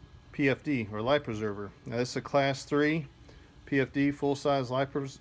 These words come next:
pri-, life preserver. Um, a lot of people, "Well, why don't you carry an inflatable?" Well, there's a lot of arguments for and against. We're not gonna get into that here. Uh, I prefer a, something that doesn't have air in it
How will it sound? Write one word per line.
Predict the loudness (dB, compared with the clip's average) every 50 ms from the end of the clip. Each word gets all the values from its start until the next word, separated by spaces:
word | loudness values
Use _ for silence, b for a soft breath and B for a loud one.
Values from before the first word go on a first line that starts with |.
| -14
pri-, | -6 -6 -6 -4 -4
life | -2 -2 -2 -2 -2
preserver. | -2 0 2 2 2 2 0 -4 -6 B B B B B B B B 0
Um, | 2 4 4 4 4 2 0 -2
a | -2
lot | -2
of | -2 0
people, | 0 0 0 2
"Well, | 2 4
why | 4 4
don't | 4 2 0 -4
you | -4
carry | -2 0 0 0 0 0
an | 0 0 -2
inflatable?" | -2 0 2 2 4 4 2 0 -2 -4 -6 B B B B B B B B B
Well, | -4 0 0 2 0 0 -4 -10 B B B B B B B B B B B B -4 0
there's | 0 2 2
a | 4
lot | 4 4 4 4
of | 4
arguments | 4 4 4 2 2 0 -2 -2
for | -2 -2 0 0
and | 0 -2
against. | -2 0 -2 -2 -2 -2 -2
We're |
not | -2 -2 -2 -2
gonna | -4 -4 -4
get | -2 -2 0
into | 0 0 -2 -2 0
that | 0 0 0 0 -2
here. | -2 -2 0 0 0 -2 B B B B B
Uh, | -6 -4 -2 -2
I | -2 -2
prefer | -2 -4 -8 -6 -2 0 0 2 2 0 -2 -4 B B B B B B B -10
a, | -6 -4 -2 -2 -2 -2 -4 -6 B B B B -10
something | -6 -4 -4 -4 -2 -2 -2 -2
that | -2 -2
doesn't | -2 -2 -2 -4 -6
have | -4 -4 -4 -4 -4
air | -4 -2 -2 -2 -2
in | -2 -2
it | -4 -4